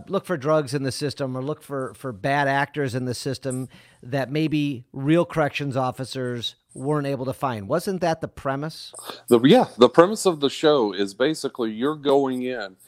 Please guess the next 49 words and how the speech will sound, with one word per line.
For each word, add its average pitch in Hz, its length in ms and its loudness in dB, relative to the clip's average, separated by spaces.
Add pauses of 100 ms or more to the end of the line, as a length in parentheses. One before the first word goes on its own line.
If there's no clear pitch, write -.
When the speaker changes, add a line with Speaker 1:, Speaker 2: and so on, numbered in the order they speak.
(240)
Speaker 2:
and 101 180 -2
you're 135 140 4
working 117 540 0
for 120 300 0
the 104 140 -2
sheriff 120 540 0
of 87 80 -8
that 107 220 0
particular 98 440 -8
county, 110 400 -2
that 95 160 0
particular 101 480 -4
institution. 110 640 -6 (420)
And, 101 540 2 (760)
uh, - 180 -4 (380)
so, 113 640 6
you 123 100 2
know, 117 80 2
you're 110 140 0
trying 139 240 0
to 123 60 -4
find 113 260 4
out, 104 140 4
hey, 120 120 2
where 107 200 2
are 110 60 0
the 104 80 -10
drugs 95 400 -2
coming 92 320 -6
from? 92 380 -8
You 95 80 -18
know, 92 160 -12
as 87 100 -18
far 101 220 0
as 87 140 -8
the 92 100 -8
gangs, 92 560 -6
what's 95 200 -14
going 101 280 -6
on 95 220 -4
as 90 100 -18
far 98 180 0
as 87 80 -8
gang 101 320 -10
activity 90 540 -4
in 87 80 -8
that 95 160 -2
particular 92 420 -6
facility. 95 600 2